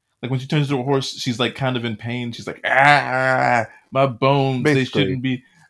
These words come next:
Speaker 1: ah,
Speaker 2: It
Speaker 1: nay.
Speaker 2: shouldn't be gaining,
Speaker 1: No,
Speaker 2: shouldn't be gaining
Speaker 1: nay."
Speaker 2: six hundred pounds of horse meat. <laughs> Like,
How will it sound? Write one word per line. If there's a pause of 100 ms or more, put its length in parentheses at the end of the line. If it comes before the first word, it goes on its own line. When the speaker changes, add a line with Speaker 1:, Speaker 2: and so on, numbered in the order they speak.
Speaker 1:
ah,
Speaker 2:
It
Speaker 1:
nay.
Speaker 2:
shouldn't
be
gaining,
Speaker 1:
No,
Speaker 2:
shouldn't
be
gaining
Speaker 1:
nay."
Speaker 2:
six
hundred
pounds
of (560)
horse
meat.
<laughs> (1120)
Like,